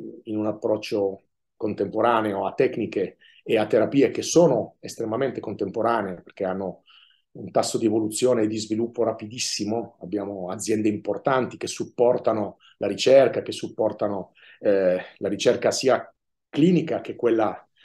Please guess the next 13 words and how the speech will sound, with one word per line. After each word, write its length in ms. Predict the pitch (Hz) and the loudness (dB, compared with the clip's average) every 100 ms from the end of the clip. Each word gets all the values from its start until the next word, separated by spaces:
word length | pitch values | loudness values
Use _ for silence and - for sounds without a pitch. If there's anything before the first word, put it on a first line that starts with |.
| _ | _
che 120 | - | -10
quella 220 | 107 113 107 | -2 2 2
laboratoristica, 760 | 107 107 104 117 180 165 - | 2 0 0 2 2 2 -4
fornendoci 680 | - 110 117 127 123 - 117 | -6 -4 -2 0 0 0 -4
materiali 800 | 117 120 113 123 127 123 113 110 _ _ _ _ _ | -4 -2 2 4 4 2 0 -6 _ _ _ _ _
di 460 | 113 110 113 113 - _ _ _ _ _ - - 117 - _ | -18 -12 -10 -12 -16 _ _ _ _ _ -10 -6 -6 -10 _
altissimo 600 | 120 110 170 - 120 110 | -4 -2 0 0 -2 -4
pregio 520 | - 110 104 98 - _ | 0 0 0 -2 -4 _
tecnologico 640 | 120 120 107 110 101 110 | -4 0 2 4 2 0
che 120 | 151 - | -2 -4
ci 120 | - | -6
consentono 520 | 117 101 123 127 127 | -6 -2 0 0 0
risultati, 600 | 107 - - 131 147 127 | -2 -4 -2 0 0 -4